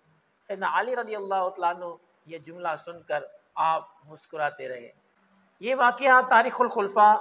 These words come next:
और अस्सवाइकुल मुहर्रिका किताब, जो कि अल्लामा इब्न हजर मक्की रहमतुल्लाह अलैह की किताब है, उन दोनों किताबों के अंदर ये वाक़या मौजूद है कि एक बार हज़रत अबू बकर सिद्दीक रज़ी अल्लाह तआला अन्हु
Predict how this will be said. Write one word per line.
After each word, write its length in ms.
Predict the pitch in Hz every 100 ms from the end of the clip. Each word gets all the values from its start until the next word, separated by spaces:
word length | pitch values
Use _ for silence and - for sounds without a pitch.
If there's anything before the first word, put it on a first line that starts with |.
| - -
और 140 | 185 -
अस्सवाइकुल 720 | 196 - 214 214 220 214 202
मुहर्रिका 640 | 196 - 247 226 190 175 175 - _ _ _
किताब, 420 | 180 208 202 208 -
जो 100 | 180
कि 100 | 175
अल्लामा 340 | 185 190 196
इब्न 220 | 175 175 175
हजर 280 | 208 202 190
मक्की 280 | 208 277
रहमतुल्लाह 440 | 269 220 190 175 170
अलैह 140 | 170
की 120 | 170
किताब 380 | 165 160 180 202
है, 120 | 190 202 - _ _ _ _ _
उन 140 | 226 185
दोनों 260 | 220 262 277
किताबों 340 | 254 220 214
के 100 | 196
अंदर 160 | 180 175
ये 80 |
वाक़या 320 | 160 156 175 156
मौजूद 380 | 143 147 170
है 120 | 160 143 - _ _
कि 60 | 180
एक 240 | 202 208
बार 280 | 196 180 180 - - -
हज़रत 380 | 190 214 247 254 220
अबू 140 | 262
बकर 240 | 277 254 226
सिद्दीक 480 | - 196 294 330 233
रज़ी 180 | 196 202
अल्लाह 360 | 196 196 185
तआला 280 | 180 165 165
अन्हु 240 | 180 175